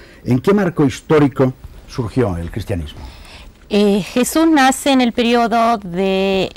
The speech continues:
Speaker 2: em, del fines del reinado de Herodes, eh,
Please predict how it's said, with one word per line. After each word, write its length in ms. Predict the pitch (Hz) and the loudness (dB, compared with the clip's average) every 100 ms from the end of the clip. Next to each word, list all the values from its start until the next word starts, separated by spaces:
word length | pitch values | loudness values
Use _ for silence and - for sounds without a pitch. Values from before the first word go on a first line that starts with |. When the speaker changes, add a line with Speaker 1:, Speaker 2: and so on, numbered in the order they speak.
| - - | -14 -4
Speaker 2:
em, 680 | 196 190 180 180 175 175 - - - - | -2 0 0 -2 -4 -6 -8 -18 -18 -8
del 400 | 175 196 196 - - - - - - - | -2 -2 -2 -8 -20 -20 -20 -20 -20 -4
fines 300 | 262 277 233 | 0 2 2
del 120 | 202 | 0
reinado 400 | 208 208 214 208 | 0 2 2 2
de 320 | 190 170 143 | 2 0 0
Herodes, 560 | 180 180 175 262 269 - - - - - - - | 0 0 0 -2 -4 -14 -20 -20 -20 -20 -20 -6
eh, 600 | 196 202 196 196 196 | 0 2 2 2 0